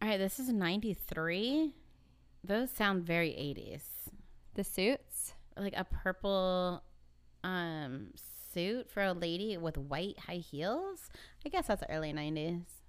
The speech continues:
Speaker 1: Were there stockings also?
Speaker 2: I don't know.
Speaker 1: Nylons?
Speaker 2: I couldn't tell you. Probably.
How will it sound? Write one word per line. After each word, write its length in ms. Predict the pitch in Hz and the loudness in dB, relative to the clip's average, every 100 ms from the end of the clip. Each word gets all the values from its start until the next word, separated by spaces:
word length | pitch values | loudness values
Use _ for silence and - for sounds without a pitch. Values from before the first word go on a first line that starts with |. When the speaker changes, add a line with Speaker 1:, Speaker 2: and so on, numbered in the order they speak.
| - - - - - - | -20 -20 -20 -20 -16 -6
Speaker 1:
Were 80 | 175 | -2
there 160 | 160 | -2
stockings 760 | - - 147 175 - 247 240 226 | -4 -2 2 2 0 -2 0 0
also? 520 | 110 190 - 226 220 214 262 | -2 -4 -4 -2 -4 -6 -2
Speaker 2:
I 220 | 165 151 | 2 4
don't 200 | 170 160 | 4 4
know. 80 | 165 | 4
Speaker 1:
Nylons? 540 | 165 185 196 208 214 208 | 2 0 -2 -2 -2 -2
Speaker 2:
I 60 | |
couldn't 320 | 214 247 220 208 | 4 6 6 4
tell 140 | 185 | 2
you. 140 | 165 175 | 2 2
Probably. 640 | - 571 254 185 170 180 | 2 4 2 2 2 0